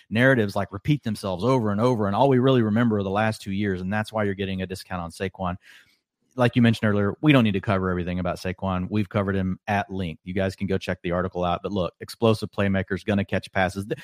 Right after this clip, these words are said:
the biggest question I think you could ask about Saquon, and, you know, uh, Evan asked us about this, you know, is just, do we really think the explosiveness is still there? And we can't say for sure. But look, man, at age twenty-five, I'm just, I'm betting that yes,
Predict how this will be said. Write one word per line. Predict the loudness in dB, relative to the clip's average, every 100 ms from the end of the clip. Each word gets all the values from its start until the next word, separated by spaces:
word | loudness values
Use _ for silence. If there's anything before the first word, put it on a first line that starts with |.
| -8
the | 4
biggest | 6 6 8
question | 6 6 4
I |
think | 4 4
you | 4
could |
ask | 4 2
about | 0 -4
Saquon, | -2 -2 0 0 2
and, | 0
you |
know, | 0 0 0 -2
uh, | -4 -4 0
Evan | 4 6 6
asked | 2 -2 -2
us | -4 0
about | 0 -2 -2
this, | -4 -4 -8 -20 -20 -20 _ -4
you | -2
know, | -2
is | 0
just, | 2 2 2
do |
we | 2 4
really | 4 2
think | 0 -2
the | -4
explosiveness | -4 -2 -2 -2 -2 -4
is |
still | -2 -2
there? | 0 0 0
And | 0
we | 0
can't | 2 0 0
say | 0 0
for | 0
sure. | -2 0 2 0 -4
But | 0
look, | 2 2 2
man, | 2 2 -2 -12
at | -6
age | -2 -2 0
twenty-five, | 2 2 4 4 4
I'm | 2 0
just, | -4 -8 _ _ _ _ -8
I'm | -4 -2
betting | -2 0 0
that | 0
yes, | 0 -2 -2 -8